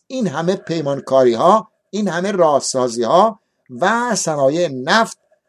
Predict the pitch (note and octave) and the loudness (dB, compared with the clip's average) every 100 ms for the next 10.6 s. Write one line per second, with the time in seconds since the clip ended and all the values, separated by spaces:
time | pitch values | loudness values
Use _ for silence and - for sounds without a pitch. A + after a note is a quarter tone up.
0 | _ - G3 D#3+ D3 D3+ C3+ - C#3 C3+ | _ 0 0 2 2 2 0 2 2 4
1 | C3 B2 B2+ B2 C3 A#2+ C#3 F#3 F#3 C#3+ | 0 -2 -4 -2 0 2 4 4 4 -2
2 | B2+ G#2+ B2 - D3+ G#3 G#3+ E3 E3 - | -2 -2 -6 -6 2 2 6 4 4 0
3 | _ _ _ - D#3 D3 D3 D3+ D#3 C#3+ | _ _ _ -4 0 2 4 4 4 2
4 | - C3 D#3+ D3 B3 C4 A3+ _ _ _ | -6 -2 0 2 2 0 -2 _ _ _
5 | _ _ G#3+ C4 C4 - A#3+ C4+ A3+ D#3+ | _ _ -2 6 4 4 2 6 8 6
6 | B2+ - D#3 C3+ C3 D3+ C#3+ C3+ C3+ A2+ | 0 -6 -2 -2 0 0 0 -2 -2 0
7 | C3+ C3 C3 A#2+ G2+ _ _ C3+ D3 C3 | 2 2 0 -4 -4 _ _ 0 4 4
8 | A#2+ _ C#3 C3 B2 A#2+ A2+ A2+ A2+ G#2 | 2 _ 0 2 2 0 -2 -2 -2 -4
9 | F#2+ - - _ _ _ _ _ _ D#3+ | -10 -18 -20 _ _ _ _ _ _ 2
10 | F#3 F#3+ F#3 A3 C4 | 4 4 4 4 2